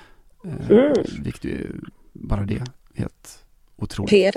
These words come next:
Speaker 1: tveksamt.
Speaker 2: eller?
Speaker 1: Mm, Pere,
Speaker 2: Pere.
Speaker 1: Pere, tror jag.
Speaker 2: Mm, precis, de brukar säga Pera. Han är ju, han är ju agent från början.
Speaker 1: Mm. Eh.
Speaker 2: Till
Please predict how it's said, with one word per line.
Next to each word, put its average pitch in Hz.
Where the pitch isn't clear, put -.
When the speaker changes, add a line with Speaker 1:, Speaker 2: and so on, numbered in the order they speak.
Speaker 1:
tveksamt. -
Speaker 2:
eller? 220
Speaker 1:
Mm, 117
Pere, -
Speaker 2:
Pere. -
Speaker 1:
Pere, 113
tror 131
jag. 190
Speaker 2:
Mm, 208
precis, 196
de 175
brukar 185
säga 170
Pera. 135
Han 185
är 226
ju, 226
han 196
är 247
ju 226
agent 226
från 208
början. 165
Speaker 1:
Mm. 143
Eh. 117
Speaker 2:
Till 160